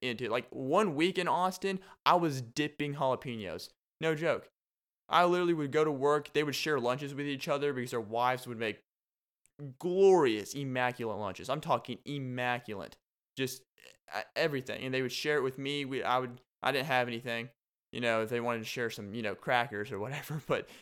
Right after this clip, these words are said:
they would share some stuff with me, and I really appreciated it. I was like, "Wow, these people are really, you know, cool. They're nice." I mean, I would never have expect-, because all the other jobs that I've ever had,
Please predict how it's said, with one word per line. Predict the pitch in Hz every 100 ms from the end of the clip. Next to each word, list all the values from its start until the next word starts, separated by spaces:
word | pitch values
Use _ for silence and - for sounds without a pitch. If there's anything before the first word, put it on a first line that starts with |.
| -
they | 165
would |
share | 180 240
some | 170 135
stuff | 131 110
with | 113
me, | 123
and | 123
I | 117 170
really | 143 127
appreciated | 120 190 196 - 120 120 127
it. |
I | 143
was | 123
like, | 120
"Wow, | - 170 165 - - _ _ _
these | - 262
people | - 156
are | 139
really, | 113 104 95
you | 202
know, | 107 104
cool. | - 349 139
They're | 127
nice." | 220 139 135
I |
mean, | 117 107 _ -
I | 160
would | 254 160
never | 147 151 147 147 147 _ _ _
have | 139 135 123
expect-, | 110 - -
because | 151 139 -
all | 175 240 208
the | 143
other | 135 139 117 104 _ _ 135
jobs | 131 127 120
that | 123
I've | 113 113
ever | 107 104
had, | 117 101 92